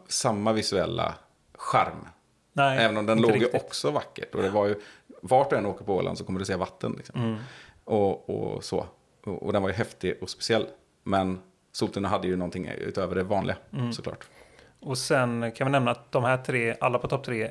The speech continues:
Speaker 2: är arton-hålsbanor också.
Speaker 1: Just det.
Speaker 2: Vilket också, i alla fall lätt hänt i min bok, att de väger lite tyngre.
Speaker 1: Mm.
Speaker 2: Det blir en s-, större upplevelse på något sätt.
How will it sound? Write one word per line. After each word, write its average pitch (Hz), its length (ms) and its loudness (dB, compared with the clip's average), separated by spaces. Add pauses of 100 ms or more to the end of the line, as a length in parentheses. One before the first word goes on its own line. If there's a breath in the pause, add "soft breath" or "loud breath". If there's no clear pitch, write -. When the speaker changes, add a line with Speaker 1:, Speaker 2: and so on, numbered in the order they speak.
(120)
Speaker 2:
är 113 40 -4 (100)
arton-hålsbanor 113 640 -8
också. - 240 -6 (140 loud breath)
Speaker 1:
Just - 180 -2
det. - 140 0
Speaker 2:
Vilket 123 280 -4
också, 117 480 0 (260)
i 143 180 -4
alla 131 120 4
fall 127 140 0
lätt 123 180 2
hänt 123 180 -2
i - 20 -6
min 139 180 0
bok, 120 200 -2
att 123 80 -4
de 113 160 -4
väger 110 240 -2
lite 113 220 -8
tyngre. 120 280 -6 (180)
Speaker 1:
Mm. 104 260 0 (400)
Speaker 2:
Det 131 100 -4
blir 127 160 4
en 117 60 4
s-, - 220 -4 (320)
större 113 300 0
upplevelse - 440 -8
på 117 60 -12
något - 80 -6
sätt. - 300 -16